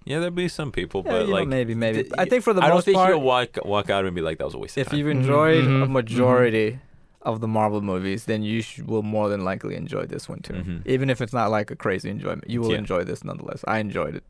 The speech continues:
Speaker 1: Yeah.
Speaker 2: Still,
Speaker 1: Um,
Speaker 2: even though it wasn't, like, up there compared to other ones, but I still enjoyed it.
Speaker 1: Mm-hmm. All right. So you said you wanted to, to mention something off top.
Speaker 2: Oh yeah. So, um,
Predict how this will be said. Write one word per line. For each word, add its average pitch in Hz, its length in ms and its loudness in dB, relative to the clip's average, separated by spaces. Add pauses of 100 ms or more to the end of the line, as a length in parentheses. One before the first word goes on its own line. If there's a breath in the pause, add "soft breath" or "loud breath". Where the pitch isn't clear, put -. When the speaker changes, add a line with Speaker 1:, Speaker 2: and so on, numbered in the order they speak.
(140)
Speaker 1:
Yeah. 98 160 -8 (140)
Speaker 2:
Still, - 360 -8 (640 soft breath)
Speaker 1:
Um, 87 180 -4
Speaker 2:
even 92 140 -4
though 52 60 -2
it 52 80 -4
wasn't, 104 260 -6
like, - 220 -8 (260 loud breath)
up 110 160 -2
there 95 200 -4
compared 104 340 -6
to 80 60 0
other 87 140 -4
ones, - 160 -10
but - 120 -2
I 87 100 0
still - 180 -10
enjoyed 90 240 -10
it. - 120 -20 (140)
Speaker 1:
Mm-hmm. 85 160 -14 (300)
All - 60 -8
right. - 180 -12
So 85 220 -6
you 80 100 -6
said 85 260 -4
you 90 140 -6
wanted 85 220 -4
to, 92 420 -8
to - 100 -10
mention 87 240 -6
something 85 300 -6
off 82 220 -4
top. 95 260 -4 (500 soft breath)
Speaker 2:
Oh 135 200 2
yeah. 131 240 2
So, 120 320 2
um, 113 260 2